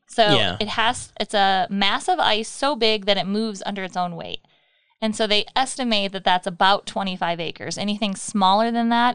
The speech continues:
Speaker 1: it normally doesn't move,
Speaker 2: Right.
Speaker 1: is
Speaker 2: And,
Speaker 1: what they say.
Speaker 2: and a lot of people think when they see some of the snow patches there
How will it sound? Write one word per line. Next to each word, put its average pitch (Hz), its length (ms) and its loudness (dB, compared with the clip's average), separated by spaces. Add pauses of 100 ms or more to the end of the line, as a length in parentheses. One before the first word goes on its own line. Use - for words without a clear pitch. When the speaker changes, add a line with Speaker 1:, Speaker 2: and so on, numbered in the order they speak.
Speaker 1:
it 202 140 0
normally 185 640 -2
doesn't 170 340 -4
move, - 600 -14
Speaker 2:
Right. 107 280 4
Speaker 1:
is 90 60 -4
Speaker 2:
And, 135 120 2
Speaker 1:
what 135 160 2
they - 60 -2
say. 139 40 2
Speaker 2:
and 123 420 -2 (200)
a 135 60 4
lot 139 180 4
of 139 60 0
people 127 180 4
think 120 320 0
when 107 140 2
they 107 100 2
see 107 280 0
some 107 300 2
of 98 80 0
the 98 240 0
snow 107 400 2
patches 113 480 0
there 123 320 0